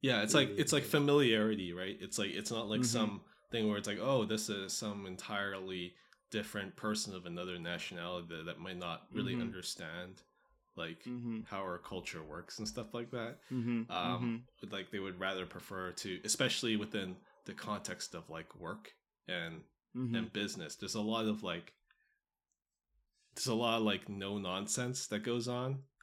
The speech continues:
Speaker 1: Um, but also
Speaker 2: Mm-hmm.
Speaker 1: there's a lot
Speaker 2: Mm-hmm.
Speaker 1: of nonsense that happens <laughs> when you're trying to manage
Speaker 2: Yeah.
Speaker 1: the relationship.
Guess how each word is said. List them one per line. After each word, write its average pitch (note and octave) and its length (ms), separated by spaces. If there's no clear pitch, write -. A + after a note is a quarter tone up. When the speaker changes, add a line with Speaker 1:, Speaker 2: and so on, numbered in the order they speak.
Speaker 1:
Um, F#2+ 360
but G#2+ 180
also B2+ 240
Speaker 2:
Mm-hmm. A#2 80
Speaker 1:
there's G#2+ 160
a F#2+ 40
lot F#2+ 300
Speaker 2:
Mm-hmm. F2+ 80
Speaker 1:
of E2+ 80
nonsense G#2+ 520
that F#2 140
happens G#2+ 540
<laughs> C#3+ 40
when B2+ 260
you're A#2 120
trying A2 220
to G#2+ 60
manage G2+ 320
Speaker 2:
Yeah. B2 160
Speaker 1:
the F#2 60
relationship. F#2+ 680